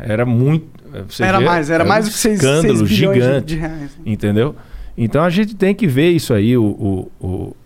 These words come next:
Speaker 1: o, assim, a gente tem, se você quiser ver o lado ruim, você vê. Mas, porra, o governo, ele funciona. Pega o Banco Central, foi eleito o melhor Banco Central em dois mil e vinte. Aí pega o pib do Brasil.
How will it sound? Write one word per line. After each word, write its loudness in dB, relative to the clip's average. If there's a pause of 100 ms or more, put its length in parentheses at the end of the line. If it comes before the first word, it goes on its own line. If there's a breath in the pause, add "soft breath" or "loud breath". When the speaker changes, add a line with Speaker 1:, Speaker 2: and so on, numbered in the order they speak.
(640 soft breath)
Speaker 1:
o, -8
assim, -2
a 2
gente 0
tem, -2 (220)
se -10
você 0
quiser 0
ver 0
o 4
lado 2
ruim, 2
você -4
vê. -4 (220)
Mas, -6
porra, -4
o -2
governo, 0
ele -4
funciona. 0 (360 soft breath)
Pega 0
o 2
Banco 0
Central, 0
foi -2
eleito 0
o -4
melhor 2
Banco -2
Central -2
em -2
dois 0
mil -2
e 2
vinte. -6 (440 soft breath)
Aí 0
pega 2
o 0
pib 0
do 0
Brasil. 0